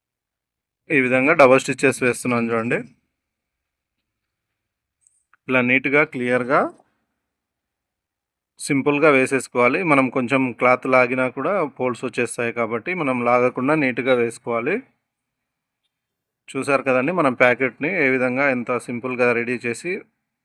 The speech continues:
మనం అటాచ్ చేసామో. ఇప్పుడు మీకు క్లియర్‌గా చూపిస్తానండి ఏ విధంగా వచ్చిందని చెప్పేసి. I hope ఈ వీడియో కనుక మీకు నచ్చినట్టయితే ప్లీజ్ లైక్ చేయండి, షేర్ చేయండి, అలాగే కామెంట్ చేయండి, అలాగే నా ఛానల్ని సబ్స్క్రైబ్ చేయండి.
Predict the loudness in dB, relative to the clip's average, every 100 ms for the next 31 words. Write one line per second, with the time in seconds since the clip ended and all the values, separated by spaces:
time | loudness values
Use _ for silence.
0 | _ -6 -2 -2 0 0 -2 -6 -6 -6
1 | -4 -6 _ _ _ _ _ _ _ _
2 | _ _ _ _ _ -12 -6 -4 -6 -6
3 | -2 2 2 2 -2 -6 -8 -6 -4 -4
4 | -6 -4 -4 -2 -2 -2 -4 -6 -8 -6
5 | -6 -6 -8 -8 -10 _ _ _ -4 0
6 | 0 0 0 2 2 2 0 0 -2 -2
7 | -4 -2 0 0 2 0 -2 _ 0 0
8 | 0 -2 -2 -2 -2 0 -2 -2 -4 -4
9 | -4 -2 0 0 -2 -4 -4 -2 -2 -4
10 | -4 -2 -4 -6 _ _ -20 _ -6 -4
11 | -2 -2 -4 -2 -2 0 -2 -2 -6 2
12 | 2 2 -2 -2 -2